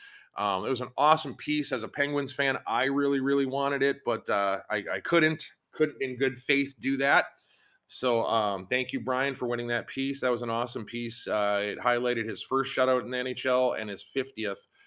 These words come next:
um, with the, uh, Vegas Golden Knights. His first one, of course, with the, uh, Pittsburgh, uh, Penguins. And I wanna thank April Ferguson for her winning bid on the Shooter McGavin photo. Um,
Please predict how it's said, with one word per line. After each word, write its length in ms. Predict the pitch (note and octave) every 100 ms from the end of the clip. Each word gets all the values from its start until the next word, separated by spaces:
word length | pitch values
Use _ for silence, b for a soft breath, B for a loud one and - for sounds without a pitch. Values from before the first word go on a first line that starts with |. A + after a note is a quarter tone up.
| b b _ -
um, 480 | G2 G2 F#2 F2+ F#2
with 260 | G#2 -
the, 180 | G#2+ G#2
uh, 140 | G2
Vegas 440 | F2+ G#2+ A2 G#2+ -
Golden 340 | - A2+ G#2
Knights. 260 | G#2 A2 A2+
His 140 | F#2
first 260 | - G#2+ -
one, 80 | G#2+
of 80 | F#2+
course, 320 | A2 G#2+ -
with 160 | G2 -
the, 220 | G2 F#2+
uh, 200 | F#2 F2
Pittsburgh, 600 | - G#2 - A2+ A2 G2+ - - F#2+
uh, 140 | F#2+
Penguins. 560 | F2+ D3 D#3+ E3 E3 - _ _ _ _ _ _ _ -
And 240 | A#2+ C3 C3
I 60 |
wanna 160 | D3 D3
thank 200 | D#3 C#3
April 280 | D3 D3 B2
Ferguson 500 | D#3+ D#3+ D#3+ D#3+ D3
for 140 | B2+
her 160 | D3 D#3
winning 320 | D3+ D3+ B2+
bid 300 | D3 D3+ D3+ B B B B _ -
on 360 | B2 B2 B2 A2+
the 180 | A#2+
Shooter 460 | A2+ - E3+ E3+ E3+
McGavin 840 | C3+ A#2 C#3 E3 D#3+ E3+ F3 F3+ -
photo. 560 | - E3 F3 A3 C4+ - B B B B -
Um, 560 | G2+ G2 F#2+ F#2 F2+